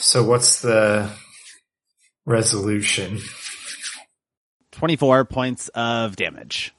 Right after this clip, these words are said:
Speaker 1: Three of them die.
Speaker 2: Yeah. Oh, I can, I think I can throw another javelin. Uh, not a Javelin of Lightning, but a regular one.
Speaker 1: Okay.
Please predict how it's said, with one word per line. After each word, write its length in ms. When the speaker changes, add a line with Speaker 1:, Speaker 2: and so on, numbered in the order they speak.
Speaker 1:
Three 460
of 200
them 800
die. 480
Speaker 2:
Yeah. 1700
Oh, 260
I 180
can, 320
I 60
think 160
I 80
can 120
throw 180
another 260
javelin. 460
Uh, 240
not 180
a 20
Javelin 340
of 100
Lightning, 320
but 80
a 40
regular 360
one. 280
Speaker 1:
Okay. 320